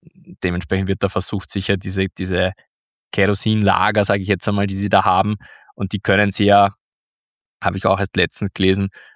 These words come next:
äh, dass ein Bedarf, also ein, ein, ein, eine Reserve da ist von gut neunzig Tagen, die sie jetzt noch haben,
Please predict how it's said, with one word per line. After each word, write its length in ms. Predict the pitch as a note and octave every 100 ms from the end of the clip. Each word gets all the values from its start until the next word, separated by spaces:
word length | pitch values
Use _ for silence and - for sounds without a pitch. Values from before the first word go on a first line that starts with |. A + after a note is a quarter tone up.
| _ _
äh, 500 | G#2 F#2+ F#2 F#2 F2+ F#2
dass 200 | - E2+
ein 160 | G#2+ G2
Bedarf, 320 | F#2+ F#2 D#2+
also 240 | - - G2+ _
ein, 240 | G#2+ G#2 - -
ein, 340 | F#2+ F#2 F2+
ein, 420 | - F#2+ F2 F2+
eine 340 | F#2 - F#2 F#2
Reserve 400 | G2 G2 G2+ A2
da 220 | D2 F2+
ist 160 | G2+ -
von 260 | G#2 G2+
gut 200 | G2+ G#2+
neunzig 420 | G2+ G2 G#2+ -
Tagen, 380 | - E2+ F#2+ G#2+
die 100 | G2
sie 120 | G2
jetzt 220 | F#2 F2 -
noch 160 | F#2+
haben, 280 | F#2 F#2+